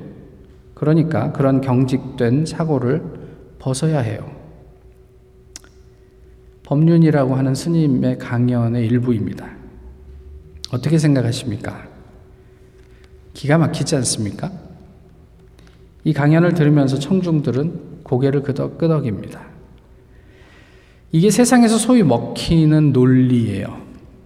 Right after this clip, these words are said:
세상 사람들 이렇게 이야기하면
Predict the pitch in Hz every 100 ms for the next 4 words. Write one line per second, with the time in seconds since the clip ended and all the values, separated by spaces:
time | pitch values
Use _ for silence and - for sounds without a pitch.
0 | - - - - _ - - - 214 233
1 | 233 208 190 190 143 - 143 117 131 127
2 | 120 113 143 127 - -